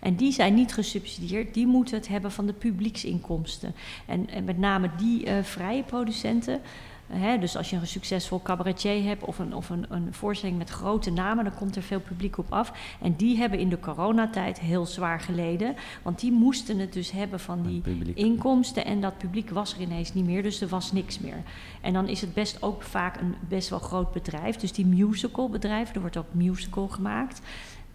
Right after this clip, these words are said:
Speaker 1: die hebben soms wel duizend mensen per avond. En als die inkomsten niet meer komen, dan zijn
Speaker 2: Heb je
Speaker 1: al
Speaker 2: een
Speaker 1: die
Speaker 2: probleem.
Speaker 1: mensen hebben niks meer. Maar dan hebben ze vaak een buffer opgebouwd. Het gaat dan om heel veel geld. Dus dat is, ja.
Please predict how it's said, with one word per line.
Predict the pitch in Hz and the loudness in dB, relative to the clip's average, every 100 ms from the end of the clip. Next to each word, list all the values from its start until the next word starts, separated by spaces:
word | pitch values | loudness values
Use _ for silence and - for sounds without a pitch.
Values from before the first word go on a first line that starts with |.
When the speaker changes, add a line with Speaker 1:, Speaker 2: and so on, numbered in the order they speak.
| - - | -12 -4
Speaker 1:
die | 214 | 0
hebben | 196 170 | 2 0
soms | - 175 156 | 0 -2 -2
wel | 156 131 | -4 0
duizend | 175 233 - 175 | 2 2 0 0
mensen | 175 160 - | 2 -2 -6
per | - | -4
avond. | - 202 214 175 | -2 -2 -2 -4
En | - 190 | -2 -2
als | 185 - | -4 -6
die | 185 | -8
inkomsten | - 247 254 214 196 - 190 | -2 0 2 2 0 0 -2
niet | 180 | -2
meer | 170 160 | -4 -4
komen, | - 262 220 170 - - - | 0 2 2 0 -4 -12 -8
dan | - 180 | -4 0
zijn | 196 | 0
Speaker 2:
Heb | - - | -2 2
je | |
Speaker 1:
al | 247 | 2
Speaker 2:
een | 226 | 4
Speaker 1:
die | 208 | 2
Speaker 2:
probleem. | 220 233 | 4 2
Speaker 1:
mensen | - 165 180 - - - - - | 0 -2 -4 -6 -16 -18 -18 -8
hebben | 180 220 190 | -4 -2 2
niks | 247 262 - | 2 0 -4
meer. | 170 82 - - | -6 -6 -8 -2
Maar | 196 | 0
dan | 196 202 | 2 2
hebben | 208 208 | 2 0
ze | |
vaak | 202 170 175 | -2 -2 0
een | 160 | 0
buffer | 190 196 - 220 | 0 -2 -2 -2
opgebouwd. | 220 - 190 202 233 277 - - - | -4 -4 -4 -2 -2 -4 -10 -14 -14
Het | - - | -10 -4
gaat | 190 185 | -2 0
dan | 185 | 2
om | 175 | 4
heel | 175 180 | 2 2
veel | 180 | -2
geld. | 165 - - | -8 -6 -6
Dus | 185 170 | -6 -4
dat | 190 | -2
is, | 190 - - - - - | -2 -4 -10 -14 -14 -8
ja. | - 85 | -4 -4